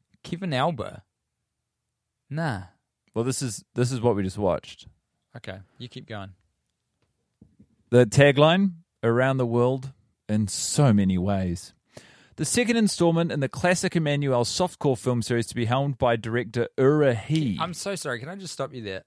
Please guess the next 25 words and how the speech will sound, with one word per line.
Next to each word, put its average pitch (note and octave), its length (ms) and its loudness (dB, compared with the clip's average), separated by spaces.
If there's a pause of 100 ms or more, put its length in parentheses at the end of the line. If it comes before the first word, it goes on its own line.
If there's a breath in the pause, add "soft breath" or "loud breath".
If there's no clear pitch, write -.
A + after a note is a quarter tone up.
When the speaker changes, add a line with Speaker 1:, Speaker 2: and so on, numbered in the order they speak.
Speaker 1:
Around E3 460 -2
the G3+ 80 -12
world E3 240 -2
in B2+ 80 -10
so C3+ 180 -6
many B2+ 160 -8
days. A#2 180 -12
That's D3+ 220 -8
a D#3+ 80 -8
play C3+ 320 -4
on B2 220 -2
Around A2+ 380 -4
the A2+ 80 -8
World G#2+ 340 -6
in G#2 100 -10
thirty G#2+ 340 -10
Days. G2+ 280 -8
Speaker 2:
In G2+ 140 -4
eighty A#2 280 -2
days. G2 140 0
Speaker 1:
Eighty A2 220 -2
days, G#2 260 -8
sorry. A#2 200 0
Speaker 2:
It C3 60 6
is. G2 180 -4